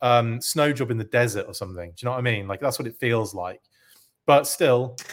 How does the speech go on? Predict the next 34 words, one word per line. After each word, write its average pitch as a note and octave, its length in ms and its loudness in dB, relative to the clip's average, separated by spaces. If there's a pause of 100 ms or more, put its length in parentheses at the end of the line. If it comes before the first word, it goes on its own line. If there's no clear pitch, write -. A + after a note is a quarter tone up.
(200)
it's C3 160 -8
a C#3 80 -4
wicked C3 340 -4
figure. F#2+ 420 -4 (300)
I'm A#2 140 -2
not A2+ 140 -4
gonna G2+ 120 -8
be G2 120 -10
too G#2 200 -6
upset F#2+ 460 -6
about F#2 220 -8
that F2+ 180 -12
one. G2 140 -12 (260)
Comic F3 240 2
Sea D#3+ 160 -2
Cafe C#3+ 320 0
says, C3 160 -8
"Thanks D#3 220 -4
for C3 80 -12
finding C#3 260 0
the C3 60 -6
comic, B2 380 -4
Pat." B2+ 340 -2 (1500)
<laughs> - 300 -8 (920)
Just G#3+ 180 4
in G#3 100 -4
case G3 260 4
you E3+ 100 -6
didn't E3+ 120 -4
know, C3 300 4
that's C#3 280 -2
Mark, A#2 540 0 (100)
but A#2 300 2 (260)
I, A#2 240 0